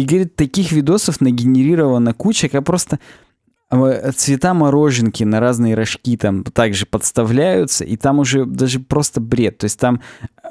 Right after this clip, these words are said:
мороженка могла бы быть любого цвета, там всё равно сказано, «Нет, эта мороженка не подходит». Там, ну, просто Baby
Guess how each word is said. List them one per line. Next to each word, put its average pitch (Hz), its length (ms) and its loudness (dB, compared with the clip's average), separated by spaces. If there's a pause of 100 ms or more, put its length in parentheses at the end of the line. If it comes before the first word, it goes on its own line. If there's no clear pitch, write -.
(140)
мороженка 143 560 2
могла 127 260 2
бы 131 120 2
быть 127 220 0
любого 127 420 2
цвета, 165 380 0
там 131 160 0
всё 147 180 0
равно 139 160 2
сказано, 117 360 0
«Нет, 110 300 2
эта 143 160 0
мороженка 120 540 0
не 107 160 0
подходит». 110 720 -2
Там, 98 380 -6
ну, 139 120 0
просто 139 540 -2
Baby 117 680 0